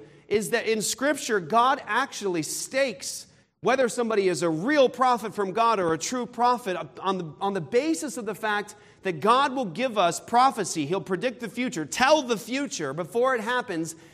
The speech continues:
and it is one hundred percent perfect fulfillment. And God says in Deuteronomy eighteen, "If a prophet speaks in the name of the Lord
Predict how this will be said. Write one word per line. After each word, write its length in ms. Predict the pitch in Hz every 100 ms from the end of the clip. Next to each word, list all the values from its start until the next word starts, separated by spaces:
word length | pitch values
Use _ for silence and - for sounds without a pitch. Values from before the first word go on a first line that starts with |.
| -
and 420 | - 202 202 190 -
it 140 | 185 190
is 160 | 180
one 280 | 143 220 247
hundred 360 | 233 226 208 -
percent 520 | 185 - 208 190 - - _
perfect 480 | - 214 214 208 -
fulfillment. 580 | - 190 170 196 208 180
And 120 | 160
God 280 | 165 202 208
says 240 | - 214 185
in 80 |
Deuteronomy 480 | 175 196 208 190 175
eighteen, 680 | 180 190 190 220 208 151 151 - -
"If 160 | 185 180
a 80 | 190
prophet 520 | 196 226 247 240 214
speaks 400 | - 226 233 -
in 80 | 208
the 100 | 202
name 240 | 202 202
of 60 | 196
the 60 | 190
Lord 480 | 208 226 185 131